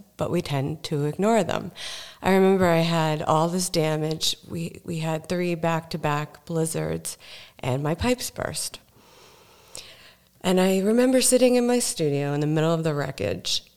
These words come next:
on the floor, on, alone and afraid, crying. I remember thinking, as I surveyed the damage, "It's time to seal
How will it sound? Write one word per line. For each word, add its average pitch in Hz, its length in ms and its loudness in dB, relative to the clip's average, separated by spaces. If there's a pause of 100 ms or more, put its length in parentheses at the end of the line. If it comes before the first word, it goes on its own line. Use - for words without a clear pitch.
(680)
on 160 300 2
the 175 80 0
floor, 165 800 2
on, 165 300 2
alone 185 520 4
and 180 140 4
afraid, 156 460 -4
crying. 175 760 0
I 175 80 -2
remember 180 380 0
thinking, 175 560 -4 (1600)
as 185 180 6
I 180 140 6
surveyed 175 560 4
the 175 80 4
damage, 160 800 -2 (340)
"It's - 200 -2
time 135 400 2
to 165 100 0
seal 120 460 2